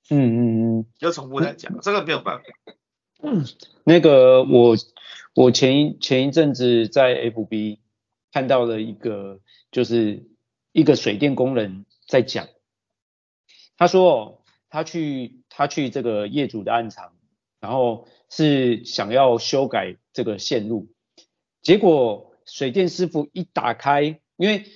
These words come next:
Speaker 1: 那个什么，那个业主是跟他讲，“哎，我这里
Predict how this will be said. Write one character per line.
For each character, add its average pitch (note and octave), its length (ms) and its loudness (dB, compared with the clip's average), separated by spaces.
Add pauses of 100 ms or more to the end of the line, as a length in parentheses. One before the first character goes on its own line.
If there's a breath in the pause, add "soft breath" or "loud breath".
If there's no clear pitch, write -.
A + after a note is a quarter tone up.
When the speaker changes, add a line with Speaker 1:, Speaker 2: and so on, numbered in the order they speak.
(100)
Speaker 1:
那 G3 140 2
个 B3+ 140 6
什 C#3 100 -2
么， A2+ 420 0
那 E3+ 140 -2
个 D#3 260 2
业 F#3 220 2
主 A#2 180 -6
是 C#3 140 -10
跟 D#3 160 -2
他 D3+ 140 -8
讲 G#2+ 340 -14
，“哎， E3 140 -2
我 C#3 180 -2
这 F3 140 -4
里 A#2+ 400 -6